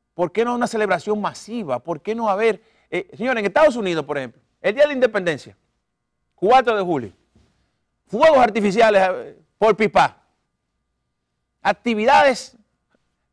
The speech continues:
conmemorativas con el, la independencia de los Estados Unidos? República Dominicana, ¿no? Eso pasa sin, sin mucha pena ni gloria.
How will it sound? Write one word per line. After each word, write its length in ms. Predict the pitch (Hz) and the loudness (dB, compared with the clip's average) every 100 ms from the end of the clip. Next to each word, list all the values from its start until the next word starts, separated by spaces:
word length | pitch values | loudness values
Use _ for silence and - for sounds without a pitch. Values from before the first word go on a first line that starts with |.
| _ | _
conmemorativas 720 | 202 202 202 190 262 262 226 | -8 -4 -2 -2 -2 -2 -2
con 200 | 214 196 | -2 -4
el, 440 | 196 190 175 185 | -4 -4 -2 -2
la 80 | 185 | -4
independencia 840 | 185 190 185 190 240 208 208 180 | -2 -4 -4 -6 -6 -2 2 2
de 300 | 156 175 175 | 0 -6 -6
los 120 | 170 | -6
Estados 360 | 160 180 175 - | -6 -4 -4 -8
Unidos? 240 | 143 110 _ _ _ _ _ _ _ _ _ _ _ _ _ _ _ _ _ _ _ 127 | -16 -18 _ _ _ _ _ _ _ _ _ _ _ _ _ _ _ _ _ _ _ -12
República 280 | 185 202 | -6 -4
Dominicana, 500 | 208 202 202 220 214 | -4 -6 -8 -8 -8
¿no? 140 | 214 220 | -12 -18
Eso 120 | 208 | -14
pasa 300 | 208 208 202 | -6 -6 -8
sin, 380 | 190 196 214 208 _ _ _ _ _ _ _ | -18 -20 -20 _ _ _ _ _ _ _ _
sin 220 | _ 196 190 | _ -14 -10
mucha 800 | 220 208 208 185 175 165 - 87 180 160 | -10 -4 -2 0 -2 -6 -12 -20 -20 -14
pena 200 | - 208 | -8 -6
ni 100 | 202 | -6
gloria. 380 | 196 220 185 120 | -6 -6 -8 -12